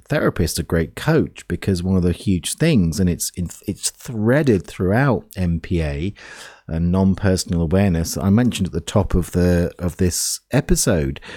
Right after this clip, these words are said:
that one of the things that I found is the great benefit of M P A and why it works so incredibly well is threaded within it. If you do the training and you really get into the underlying philosophies of non-personal awareness,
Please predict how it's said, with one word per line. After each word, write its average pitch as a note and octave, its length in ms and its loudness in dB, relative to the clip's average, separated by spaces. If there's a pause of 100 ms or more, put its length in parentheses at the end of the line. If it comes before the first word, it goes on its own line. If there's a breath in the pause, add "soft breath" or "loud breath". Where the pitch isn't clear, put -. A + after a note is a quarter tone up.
(320 loud breath)
that F#2+ 360 0 (100)
one F#2+ 360 2
of A#2 60 4
the A#2+ 80 4
things G2 320 2
that - 100 -4
I F2+ 100 2
found F#2 440 2
is F2 140 0
the E2+ 80 -6
great D#2+ 260 -2
benefit G2 380 2
of D#2+ 140 -4
M E2+ 180 2
P F2 240 0
A D#2+ 240 0 (380 loud breath)
and D#2+ 200 -2
why F2 180 0
it C#2+ 80 -6
works G#2 500 2
so G2+ 80 2
incredibly E2 420 0
well D2 240 0
is D#2+ 160 -2
threaded G2+ 540 0
within A#2+ 520 0
it. G#2 220 2
If F2+ 140 -2
you F2+ 80 -2
do F2 100 0
the D#2+ 100 -2
training C3 520 2
and F2+ 120 0
you E2+ 120 -2
really F2+ 260 4
get - 240 -2
into F#2 340 2
the D#2+ 300 0
underlying F2 520 2
philosophies F#2+ 800 0
of D2+ 120 -4
non-personal D#2+ 640 0
awareness, D2 540 -4